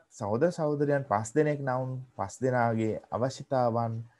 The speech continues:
ඔවුන් දකින විදිය, ඔවුන්ගේ ආකල්ප, ඔවුන්ගේ විශ්වාස, ඔවුන්ගේ ජීවන රටාවන් පස් විදියක්. නිවුන් සහෝදර සහෝදරයන් වුණත් ඔවුන් අතර පවා වෙනස්කම් තිබෙනවා. සමානකම් තිබෙන අතරේ වෙනස්කම් තියෙනවා.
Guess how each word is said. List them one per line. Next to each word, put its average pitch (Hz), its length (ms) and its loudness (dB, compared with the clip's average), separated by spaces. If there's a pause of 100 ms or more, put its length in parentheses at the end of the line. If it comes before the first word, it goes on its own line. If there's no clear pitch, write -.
(280)
ඔවුන් 107 180 0
දකින 101 360 2
විදිය, 127 440 4
ඔවුන්ගේ 104 300 2
ආකල්ප, 135 580 2
ඔවුන්ගේ 107 460 2
විශ්වාස, 139 720 0
ඔවුන්ගේ 110 420 0
ජීවන 110 320 -4
රටාවන් 135 640 4
පස් - 280 -6
විදියක්. - 280 -4 (1120)
නිවුන් 175 340 6
සහෝදර 208 360 4
සහෝදරයන් 131 500 2
වුණත් 98 320 0 (440)
ඔවුන් 170 220 6
අතර 113 280 0
පවා 92 380 2 (400)
වෙනස්කම් 170 540 0
තිබෙනවා. - 320 -6
සමානකම් 170 580 4
තිබෙන 127 320 0
අතරේ 143 420 4 (160)
වෙනස්කම් 214 500 -4
තියෙනවා. - 320 -8